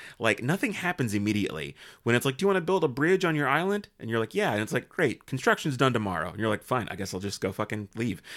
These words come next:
And you just come back tomorrow, and the thing is there. Like, it is just a little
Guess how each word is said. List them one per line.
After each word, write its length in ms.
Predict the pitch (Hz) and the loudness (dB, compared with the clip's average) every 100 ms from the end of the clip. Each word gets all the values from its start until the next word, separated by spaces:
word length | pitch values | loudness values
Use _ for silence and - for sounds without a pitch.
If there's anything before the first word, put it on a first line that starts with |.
| - | -8
And 80 | 98 | -4
you 80 | 101 | -2
just 140 | 101 | -2
come 120 | - 127 | 0 0
back 140 | 123 | 0
tomorrow, 380 | 123 110 104 104 | 0 2 4 4
and 100 | 98 | 0
the 60 | |
thing 180 | 92 101 | -2 -4
is 140 | 92 80 | -4 -4
there. 240 | 73 - - - 110 | -6 -8 -14 -8 -4
Like, 160 | 113 | 0
it 60 | 123 | 0
is 80 | 120 | 0
just 140 | 139 | 2
a 60 | 113 | 0
little 600 | 107 139 165 170 165 | 2 2 4 2 0